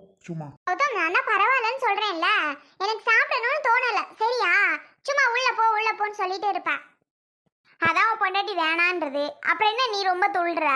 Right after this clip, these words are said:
Speaker 2: மா, இந்த பஜ்ஜியே எனக்கு வேணாம்மா, எடுத்துக்கொண்டே அங்கிட்டு போடுமா.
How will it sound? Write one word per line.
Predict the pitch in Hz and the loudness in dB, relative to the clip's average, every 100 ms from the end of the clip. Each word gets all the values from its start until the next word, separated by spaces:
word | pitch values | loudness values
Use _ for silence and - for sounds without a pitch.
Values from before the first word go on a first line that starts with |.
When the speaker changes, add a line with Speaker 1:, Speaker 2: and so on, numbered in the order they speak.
| 294 349 277 254 - _ | 2 2 2 -2 -10 _
Speaker 2:
மா, | 349 403 277 - | 2 2 2 -6
இந்த | 285 277 | -4 0
பஜ்ஜியே | 294 294 427 453 | 0 0 -2 0
எனக்கு | 311 | 0
வேணாம்மா, | 311 311 349 320 269 262 | 2 2 2 0 0 -2
எடுத்துக்கொண்டே | 339 466 381 381 | -2 0 0 0
அங்கிட்டு | 349 294 | -2 -2
போடுமா. | 330 320 254 | -2 0 -4